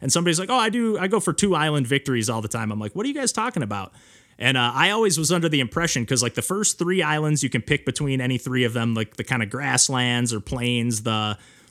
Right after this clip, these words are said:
wasteland area, desert, or the, like, ice area.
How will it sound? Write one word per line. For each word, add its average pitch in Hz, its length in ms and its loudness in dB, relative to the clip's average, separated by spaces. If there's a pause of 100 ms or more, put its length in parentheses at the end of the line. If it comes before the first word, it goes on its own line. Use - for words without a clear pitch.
wasteland 120 880 0
area, 117 560 0
desert, 117 520 0
or 117 220 0
the, 107 220 -2
like, 104 200 -6
ice 123 280 2
area. 107 340 -2